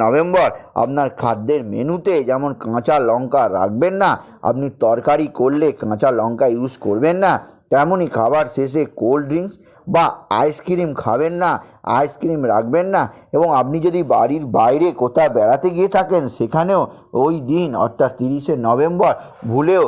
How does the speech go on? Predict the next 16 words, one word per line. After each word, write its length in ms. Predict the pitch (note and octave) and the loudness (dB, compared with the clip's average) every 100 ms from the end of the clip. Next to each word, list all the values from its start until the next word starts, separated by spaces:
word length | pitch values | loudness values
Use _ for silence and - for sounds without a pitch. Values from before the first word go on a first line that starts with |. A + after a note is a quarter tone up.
| - - - B2 | -2 -4 0 2
আইসক্রিম 520 | D#3 - - E3 D#3 C#3 | 2 -2 -6 -6 -4 -8
খাবেন 420 | - C3 D#3+ E3+ F3 | 0 2 2 -2 0
না 80 | D#3 - - - | -2 -2 -14 -4
সারাদিন 520 | C#3 D3 D3+ D3 D3+ D3+ - | 0 2 0 0 -6 -6 -2
সোমবার। 440 | G3 C3+ E2+ D#2+ - - _ - | -2 -2 -8 -8 -16 -20 _ -2
এরপরে 440 | - D5 - F3 B2 B2+ | 2 2 2 0 2 0
যে 60 | E3+ | -2
তৃতীয় 340 | G3 G3+ G3 A#3 | -2 -4 0 2
যে 100 | G#3+ | 2
খাবারটি 460 | - E3 D3 C#3+ C3+ | 2 2 2 0 -4
বলবো, 340 | A#2 A2+ C3 A#3+ - - _ | 0 0 0 -2 -6 -20 _
তুলা 240 | D#3+ D#3+ C#3 | -2 2 4
রাশি, 400 | A2+ A#2+ - F#3 C3 - - | 4 2 0 -4 -4 -10 -10
তা 100 | - D#3 C#3 | 0 2 2
অনেকের 360 | D3+ D#3+ E3+ | -2 -2 -4
কাছেই 380 | - C3 - D3 | 0 0 2 -4